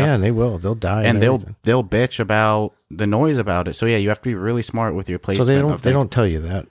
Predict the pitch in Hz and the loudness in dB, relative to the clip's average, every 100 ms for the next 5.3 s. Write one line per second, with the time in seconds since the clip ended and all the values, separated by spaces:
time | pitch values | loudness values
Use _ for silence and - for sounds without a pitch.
0 | - 98 90 - _ - 98 90 98 87 | -10 -6 -6 -10 _ -4 -4 -2 -2 -2
1 | 90 82 82 82 - 76 - - _ _ | -4 -6 -6 -8 -8 -10 -12 -20 _ _
2 | 104 95 - 76 107 _ - 139 131 135 | -8 -6 -6 -8 -14 _ 0 2 2 2
3 | 104 101 117 110 104 - 120 98 110 113 | 2 0 0 0 -2 -4 -4 -4 0 2
4 | 107 104 107 104 98 95 92 95 - 95 | 2 2 2 0 0 -2 -2 -4 -4 -4
5 | 92 87 | -2 -4